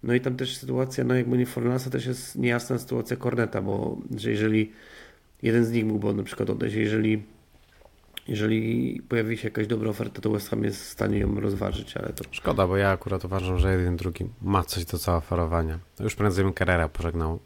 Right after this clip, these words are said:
Speaker 2: e, patrząc na całą kadrę. Coventry'ego też, bo on szans, myślę, że nie będzie dostawał.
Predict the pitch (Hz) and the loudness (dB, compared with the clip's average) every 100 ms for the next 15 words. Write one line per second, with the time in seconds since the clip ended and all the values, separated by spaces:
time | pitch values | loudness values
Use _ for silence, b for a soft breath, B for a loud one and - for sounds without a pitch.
0 | - - - - 85 87 82 82 78 85 | -14 -16 -10 -4 -4 -4 -4 -4 0 0
1 | 82 85 82 90 - B B B B B | 0 -2 -2 -2 -4 B B B B B
2 | - 120 127 123 110 107 104 - 104 98 | -2 0 2 2 2 2 0 0 -2 -2
3 | - 98 - 98 - 92 95 95 92 87 | -2 -4 -2 -2 0 2 4 6 4 4
4 | 82 - - 85 90 | 0 0 2 4 4